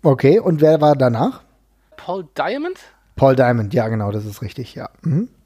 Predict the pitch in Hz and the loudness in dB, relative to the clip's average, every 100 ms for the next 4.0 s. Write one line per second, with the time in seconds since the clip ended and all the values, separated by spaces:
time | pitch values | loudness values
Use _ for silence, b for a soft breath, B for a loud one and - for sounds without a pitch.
0 | _ _ b b b b b 185 214 254 | _ _ b b b b b -2 0 0
1 | - - - 208 202 190 202 202 185 185 | -4 -10 -10 -4 -2 0 -2 -4 -6 -6
2 | - 175 - 165 - 277 - 165 156 - | -6 -8 -10 -14 -10 -10 -8 -12 -12 -14
3 | - 151 143 143 143 156 160 151 151 147 | -4 -2 -2 -8 -10 -8 -6 -6 -8 -14